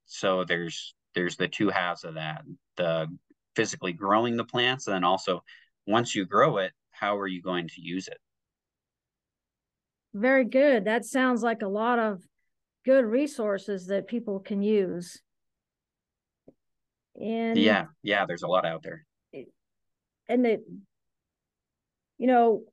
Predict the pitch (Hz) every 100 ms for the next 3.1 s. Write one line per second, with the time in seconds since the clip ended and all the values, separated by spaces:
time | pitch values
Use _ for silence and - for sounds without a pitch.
0 | _ _ _ _ 226 269 370 330 208 -
1 | 180 175 175 180 214 - 320 302 202 196
2 | 202 202 196 175 _ 175 156 190 180 170
3 | 175